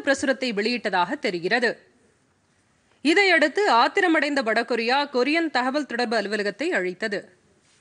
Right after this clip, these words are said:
இந்த சம்பவம் தென்கொரியாவில் கொந்தளிப்பை ஏற்படுத்தியது. இந்நிலையில் தென்கொரியாவிற்கு பதிலடி கொடுக்கும் வகையில் தமது நாட்டை பற்றி பிரச்சாரம் செய்யும் ஒரு கோடியே இருபது லட்சம் துண்டு பிரசுரங்களை வடகொரியா தயாரித்துள்ளது. இந்த துண்டு பிரசுரங்களை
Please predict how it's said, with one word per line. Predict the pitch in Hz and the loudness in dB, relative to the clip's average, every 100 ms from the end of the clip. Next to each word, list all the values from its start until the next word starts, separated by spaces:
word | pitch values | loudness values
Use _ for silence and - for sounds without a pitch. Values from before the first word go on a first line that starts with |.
| _ _ _ _ - - | _ _ _ _ -20 -4
இந்த | 285 302 294 | 2 2 2
சம்பவம் | 294 302 294 392 370 | 0 0 0 0 0
தென்கொரியாவில் | 277 311 311 277 247 233 320 240 | 0 0 -2 0 0 0 -4 -4
கொந்தளிப்பை | 254 320 294 285 220 175 | -2 0 0 -2 -4 -4
ஏற்படுத்தியது. | 165 190 196 262 202 156 - _ - | -6 -6 -4 -2 -4 -6 -14 _ -4
இந்நிலையில் | 302 349 349 330 330 392 330 | 2 4 4 4 2 -2 0
தென்கொரியாவிற்கு | 302 370 381 311 302 285 285 294 220 | 0 0 0 2 2 0 -4 -4 -2
பதிலடி | 226 311 339 311 | 0 0 0 0
கொடுக்கும் | 277 262 254 240 | -2 -4 -4 -4
வகையில் | 240 254 320 330 | -4 -4 -4 -4
தமது | 269 247 240 233 | -4 -2 0 2
நாட்டை | 254 330 339 302 | 0 0 -2 -2
பற்றி | 285 285 233 | -4 -4 -2
பிரச்சாரம் | 233 294 285 294 277 | -2 0 2 0 -2
செய்யும் | 262 254 214 220 | -4 -4 -4 -2
ஒரு | 294 311 | -2 0
கோடியே | 302 277 294 262 | -2 0 0 -2
இருபது | 220 294 285 | -2 -2 0
லட்சம் | 285 269 233 | -2 -4 -4
துண்டு | 254 277 - | -4 -4 -4
பிரசுரங்களை | 233 240 226 208 262 262 | -4 -2 -2 -2 -2 0
வடகொரியா | 208 240 190 202 208 311 202 | 0 0 -2 -2 -2 -2 -4
தயாரித்துள்ளது. | 190 185 180 185 220 226 165 - - _ - - | -4 -4 -6 -6 -2 -2 -4 -10 -20 _ -20 -2
இந்த | 294 330 339 | 4 4 4
துண்டு | 349 403 440 | 2 2 2
பிரசுரங்களை | 330 311 311 285 262 | 0 0 0 0 0